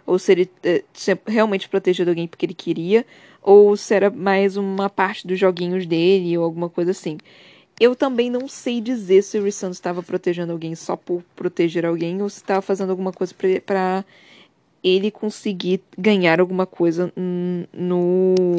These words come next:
no futuro. Quando a Feyre falou, né, de questão de que a, a Maranfa foi e acabou com alguns da corte dele, ela sentiu tristeza.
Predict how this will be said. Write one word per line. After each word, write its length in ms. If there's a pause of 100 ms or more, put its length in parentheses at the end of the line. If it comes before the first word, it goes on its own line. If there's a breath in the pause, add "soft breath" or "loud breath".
(280)
no 100
futuro. 640 (1040)
Quando 360
a 100
Feyre 400
falou, 420
né, 160
de 100
questão 380
de 100
que 260 (600 loud breath)
a, 840
a 120
Maranfa 540
foi 600
e 180
acabou 380
com 120
alguns 420
da 140
corte 380
dele, 460 (640 soft breath)
ela 240
sentiu 540
tristeza. 680